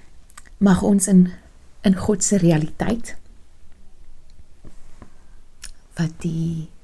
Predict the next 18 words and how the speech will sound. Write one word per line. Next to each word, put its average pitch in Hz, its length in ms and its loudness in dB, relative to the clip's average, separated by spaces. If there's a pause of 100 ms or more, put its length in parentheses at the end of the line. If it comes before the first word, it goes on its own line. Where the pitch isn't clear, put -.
(100)
wat 180 140 2
die 202 220 2
ewigheid 190 640 -4 (460)
en 226 300 4 (100)
tyd 208 380 -2 (720)
binne 185 380 8 (100)
in 180 160 4
ons 175 360 0 (280)
vereenselwig 190 1120 2
met 180 200 -2
mekaar, 165 480 -4 (500)
wat 196 160 2
hierdie 190 240 2
konflik 214 480 2
aanvaar, 165 640 -2 (840)
God 240 180 2
se - 160 0
inisiatief, 202 1000 0